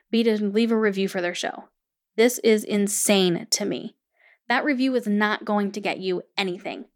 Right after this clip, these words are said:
People are under the misconception that it will bring in more traffic to your show. It will not. It is a very, very, very teeny tiny part in whatever freaking insane algorithm that is top secret from iTunes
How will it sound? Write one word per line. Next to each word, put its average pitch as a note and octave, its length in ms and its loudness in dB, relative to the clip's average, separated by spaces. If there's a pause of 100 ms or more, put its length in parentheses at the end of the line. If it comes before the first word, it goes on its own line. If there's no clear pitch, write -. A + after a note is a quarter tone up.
(120)
People B3+ 280 0
are B3 140 2
under A3 180 2
the G#3+ 120 0
misconception B3 920 0
that F#3+ 120 -2
it F#3 80 0
will F#3+ 160 0
bring G#3+ 320 0
in G#3 100 4
more G3 180 2
traffic G3 380 -2
to G#3 100 -6
your G3 140 -2
show. G#3 380 0 (520)
It C#4+ 160 0
will C4 200 0
not. G#3 380 0
It C4 80 -2
is B3+ 160 2
a A3 80 4
very, D4 320 2
very, B3+ 240 2
very A#3 260 2
teeny D4+ 380 0
tiny B3 320 -2
part G#3+ 420 0
in G3+ 220 0
whatever C#4 540 2 (440)
freaking C#4+ 680 0 (180)
insane C#4+ 520 2
algorithm A3+ 880 2 (240)
that G#3+ 100 2
is G3+ 140 -2
top C#4+ 280 -2
secret B3+ 400 0
from A#3 140 -2
iTunes G#3 680 0